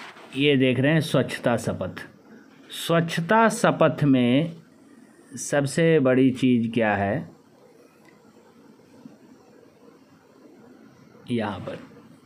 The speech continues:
हर वर्ष, यहाँ सेंटर में देखिए,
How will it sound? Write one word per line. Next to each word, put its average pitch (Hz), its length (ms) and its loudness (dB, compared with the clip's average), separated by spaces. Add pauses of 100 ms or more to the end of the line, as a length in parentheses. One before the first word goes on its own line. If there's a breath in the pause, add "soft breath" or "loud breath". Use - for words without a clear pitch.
(720)
हर 214 340 4
वर्ष, 160 420 2
यहाँ 143 180 4
सेंटर 139 340 2
में 147 140 2
देखिए, 147 420 0